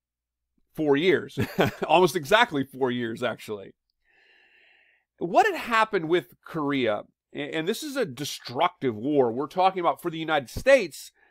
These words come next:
something in the way of thirty-eight thousand Americans died in a pretty short period of time here. Uh, the death tolls of the Korean War for civilians and military on both sides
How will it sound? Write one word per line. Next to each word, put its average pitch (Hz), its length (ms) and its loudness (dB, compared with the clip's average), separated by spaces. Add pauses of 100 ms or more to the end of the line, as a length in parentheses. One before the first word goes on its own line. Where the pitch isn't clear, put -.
something 208 360 -4
in 202 80 -4
the 180 60 2
way 170 180 2
of 143 80 -6
thirty-eight 196 720 -2
thousand 151 420 -2
Americans 131 680 -4
died 127 680 2 (480)
in 139 300 -4
a 131 100 -4
pretty 240 300 -14
short 190 400 -4
period 170 260 -4
of 127 120 -12
time 190 380 -4
here. 123 420 -6 (440)
Uh, 135 300 4
the 139 200 -2
death 180 360 2
tolls 160 460 0
of 147 100 -2
the 127 80 -10
Korean 151 400 -4
War 139 320 0
for 131 420 0
civilians 185 920 0
and 160 280 -2
military 170 600 -2
on 139 100 -2
both 156 260 0
sides 147 460 2